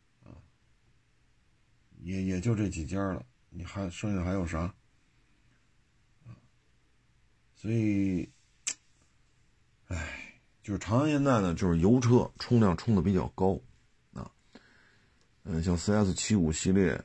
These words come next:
是跟哈弗H六真是互相厮杀。在电车没起来的时候，C S七五曾经掀翻过H六销冠的宝座，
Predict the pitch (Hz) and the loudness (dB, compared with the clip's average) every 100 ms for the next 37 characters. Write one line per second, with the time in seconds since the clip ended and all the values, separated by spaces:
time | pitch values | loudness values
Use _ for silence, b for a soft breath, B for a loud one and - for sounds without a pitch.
0 | - - 85 87 95 87 90 90 - 92 | -10 -4 -2 0 -2 0 0 0 0 2
1 | 85 65 - - _ _ _ _ - - | 2 0 -6 -14 _ _ _ _ -20 -20
2 | - 87 90 76 69 65 53 - 82 82 | -6 -4 -2 -2 -2 -4 -6 -6 -6 -2
3 | 85 78 - 80 80 - _ _ B B | -2 -4 -6 -2 -2 -4 _ _ B B
4 | B B B B 95 95 120 95 104 101 | B B B B -2 2 4 4 4 4
5 | 107 - 82 71 87 85 78 73 62 - | 2 0 -2 -2 -2 -2 -2 -2 -4 -8
6 | _ _ _ _ - - 98 95 82 - | _ _ _ _ -20 -6 -2 -2 -2 -2
7 | 95 87 50 65 - - 85 90 92 - | 0 0 -2 -6 -10 -6 0 2 0 0
8 | 113 107 95 98 92 78 - 78 - 80 | 2 2 2 2 2 0 -2 -8 -4 -2
9 | 80 62 - - 85 78 82 65 60 50 | -2 -4 -10 -6 -4 -2 -4 -4 -8 -14
10 | 85 - | -12 -14